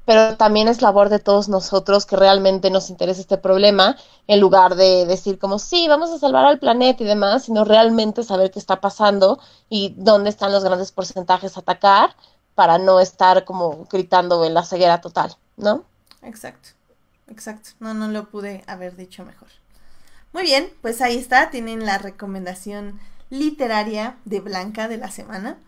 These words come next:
Speaker 2: Excelente.
Speaker 1: Uh.
Speaker 2: Muy bien. Ah, ¿lo compras-, eh, otra cosa, ¿lo compraste físico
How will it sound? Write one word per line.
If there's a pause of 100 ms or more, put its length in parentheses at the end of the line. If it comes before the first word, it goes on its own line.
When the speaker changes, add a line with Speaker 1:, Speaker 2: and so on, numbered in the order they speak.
(500)
Speaker 2:
Excelente. (440)
Speaker 1:
Uh. (280)
Speaker 2:
Muy
bien.
Ah,
¿lo
compras-,
eh,
otra
cosa,
¿lo
compraste
físico